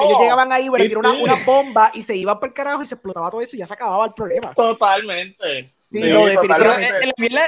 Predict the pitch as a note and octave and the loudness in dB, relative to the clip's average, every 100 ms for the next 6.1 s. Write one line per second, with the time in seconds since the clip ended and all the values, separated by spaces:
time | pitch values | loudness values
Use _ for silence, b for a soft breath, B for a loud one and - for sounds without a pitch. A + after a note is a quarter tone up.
0 | A#3+ A3+ A#3 D4+ - A3+ A3 E3 F3 F3+ | 0 -2 -2 -4 -6 -10 -8 -8 -10 -10
1 | G3+ B3+ D4+ C#4+ A#3+ B3+ G3+ E3+ D#3+ G#3 | -8 -6 -6 -2 0 0 -2 -2 -2 -4
2 | F3+ F3 D#3 C3+ D#3 D#3 B2 C#3+ C3+ G3+ | -4 -4 -4 -8 -8 -6 -6 -6 -6 -4
3 | B3 B3+ G3+ A3 C4+ A#3+ G#3 F#3+ F#3 C#3+ | 0 2 2 2 -2 -4 -4 -4 -2 0
4 | C#3 E3+ C#4+ C4 A#3+ A#3+ A#3+ G#3+ F#3+ F#3 | 2 0 0 -2 -2 -2 -4 -4 -4 -2
5 | G#3 G#3+ G#3+ G#3+ G3+ F3+ F3 D#3+ E3+ D#3+ | -4 -2 -2 -2 0 0 0 -4 -10 -12
6 | D#3+ | -14